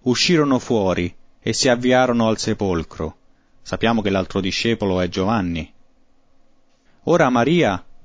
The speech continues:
la madre di Gesù, era sicuramente a casa di Giovanni quando Maria Maddalena venne ad annunciare la notizia, perché sappiamo dal capitolo diciannove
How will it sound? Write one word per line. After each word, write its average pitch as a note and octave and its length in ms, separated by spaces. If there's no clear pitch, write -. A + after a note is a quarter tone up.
la A2+ 120
madre B2+ 320
di A#2 140
Gesù, A#2 420
era B2+ 300
sicuramente B2+ 560
a A#2+ 100
casa A#2+ 300
di A2+ 140
Giovanni A2+ 500
quando F#2+ 360
Maria F#2+ 280
Maddalena G2 680
venne A2 260
ad G#2+ 100
annunciare G2+ 500
la F#2+ 120
notizia, F2+ 640
perché A#2+ 260
sappiamo B2+ 420
dal A#2 180
capitolo A#2 440
diciannove A2+ 760